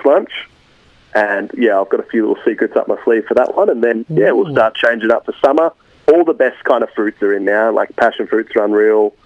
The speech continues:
Speaker 1: strawberries are going off at the minute, so, yeah, just go for those real nice, lighter, fruit-based desserts.
Speaker 2: And how are you finding, I mean, obviously, uh, where you're located, you, you're perfect for lunch, and I know that you've got a locals lunch.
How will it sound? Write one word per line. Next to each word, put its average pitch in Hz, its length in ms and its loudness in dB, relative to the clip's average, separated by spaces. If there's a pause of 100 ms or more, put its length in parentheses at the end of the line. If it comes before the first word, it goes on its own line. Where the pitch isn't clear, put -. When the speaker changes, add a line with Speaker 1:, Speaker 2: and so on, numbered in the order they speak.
(540)
Speaker 1:
strawberries 113 460 2
are 113 60 -2
going 104 280 0
off 98 180 0
at - 60 -6
the - 80 -6
minute, 98 340 0 (100)
so, 101 220 0 (560)
yeah, 120 240 4
just 120 220 -4
go 120 160 2
for - 100 -10
those 107 200 -2
real 107 160 0
nice, 98 340 -4
lighter, 101 400 2 (640)
fruit-based 117 460 0
desserts. 107 380 -2 (680)
Speaker 2:
And 415 140 -2
how 415 80 -4
are 494 140 -2
you 508 180 -2
finding, 226 380 -2
I - 20 -2
mean, 220 160 -2
obviously, 233 680 -2
uh, 175 180 -2
where 185 180 -2
you're 170 200 -2
located, 160 640 -4
you, 165 180 -4
you're 180 140 -2
perfect 208 480 -4
for 170 120 -4
lunch, 147 400 -4
and 170 120 -2
I 175 80 -2
know 196 180 -2
that 180 100 -6
you've 165 160 -4
got 170 120 -2
a 156 60 -2
locals 151 480 -4
lunch. 143 400 -4